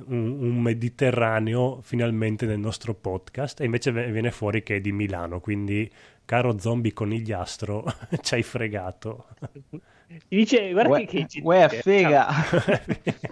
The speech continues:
Speaker 2: <laughs> Un mediterraneo.
Speaker 1: Sì, sì, sì.
Speaker 3: No, no, comunque
Speaker 2: Mamma
Speaker 3: sono un
Speaker 2: mia.
Speaker 3: siciliano puro sangue, no? Non cominciamo a offendere.
Speaker 1: Sì, che
Speaker 3: Io
Speaker 1: abita a
Speaker 3: sono
Speaker 1: Milano, però. Eh.
Speaker 3: Abito a,
Speaker 2: Quindi
Speaker 3: a
Speaker 2: hai
Speaker 3: Saronno,
Speaker 2: preso
Speaker 3: per essere precisi.
Speaker 1: Sì, no, ma
Speaker 2: Ah.
Speaker 1: quei
Speaker 2: Quindi
Speaker 1: ah.
Speaker 2: sei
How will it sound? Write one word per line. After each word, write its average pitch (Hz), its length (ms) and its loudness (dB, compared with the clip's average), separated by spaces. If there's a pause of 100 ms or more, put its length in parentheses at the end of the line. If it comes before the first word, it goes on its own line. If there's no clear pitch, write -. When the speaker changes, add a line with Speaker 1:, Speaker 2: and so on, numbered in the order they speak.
(320)
Speaker 2:
<laughs> 127 80 -10 (640)
Un 175 200 2
mediterraneo. 160 1400 4
Speaker 1:
Sì, 180 320 6
sì, 185 180 2
sì. - 300 -2
Speaker 3:
No, 139 80 4
no, 135 180 4
comunque 151 380 2
Speaker 2:
Mamma - 20 2
Speaker 3:
sono 135 240 0
un 131 60 -2
Speaker 2:
mia. 127 80 -8
Speaker 3:
siciliano 139 560 -4
puro 127 240 -2
sangue, 110 580 -2
no? 104 160 -6
Non 113 200 -6
cominciamo 127 460 0
a - 20 0
offendere. 95 560 -6
Speaker 1:
Sì, 107 200 -6
che - 120 -4
Speaker 3:
Io 104 80 2
Speaker 1:
abita 107 300 0
a 104 40 2
Speaker 3:
sono 104 100 0
Speaker 1:
Milano, 90 420 -2
però. 87 340 -6 (600)
Eh. 87 340 -16 (200)
Speaker 3:
Abito 104 420 0
a, 95 60 4
Speaker 2:
Quindi 147 400 -2
Speaker 3:
a - 80 2
Speaker 2:
hai 131 160 -2
Speaker 3:
Saronno, 110 460 4
Speaker 2:
preso 110 60 -4
Speaker 3:
per 113 120 -2
essere 107 380 -4
precisi. - 400 -14
Speaker 1:
Sì, 120 240 0
no, 120 180 2
ma 117 160 2
Speaker 2:
Ah. 113 60 2
Speaker 1:
quei 123 960 2
Speaker 2:
Quindi 294 200 2
Speaker 1:
ah. - 40 4
Speaker 2:
sei 233 380 -6